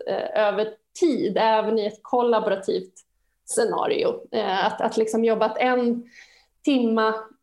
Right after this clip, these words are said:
eh, tid är detsamma, oavsett om det är en timma som, som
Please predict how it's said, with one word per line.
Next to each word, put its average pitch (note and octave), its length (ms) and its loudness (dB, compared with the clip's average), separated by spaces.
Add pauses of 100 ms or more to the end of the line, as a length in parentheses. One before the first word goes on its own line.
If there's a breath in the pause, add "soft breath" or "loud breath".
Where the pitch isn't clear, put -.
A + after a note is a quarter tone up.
(200)
eh, G#3 280 -2
tid A3 540 0 (120)
är A#3 140 0
detsamma, G#3+ 480 0
oavsett A3+ 480 2
om A#3 160 2
det G#3+ 120 0
är G3+ 40 -4
en G#3+ 120 -2
timma G#3 300 0
som, G3 360 -4
som - 360 -6